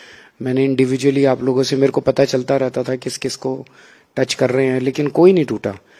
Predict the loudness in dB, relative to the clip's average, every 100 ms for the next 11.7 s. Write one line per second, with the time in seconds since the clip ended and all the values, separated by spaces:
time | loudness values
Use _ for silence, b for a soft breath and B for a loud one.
0 | b b -4 -4 -2 -6 -2 -2 0 -2
1 | -2 -12 -6 -4 0 0 2 0 2 2
2 | 2 -4 -12 -12 -4 0 0 -2 -4 -4
3 | -6 0 2 4 2 0 -12 _ 2 4
4 | 4 2 2 8 8 8 6 6 4 -2
5 | -4 -4 4 6 6 6 4 4 0 0
6 | -4 -2 -2 -2 -2 -2 -2 0 -2 2
7 | 0 -2 B B B B B 2 6 6
8 | 6 4 6 6 6 6 4 4 4 4
9 | 4 2 2 4 2 2 -8 b b b
10 | b 2 6 8 10 10 10 6 2 4
11 | 6 8 6 6 6 8 6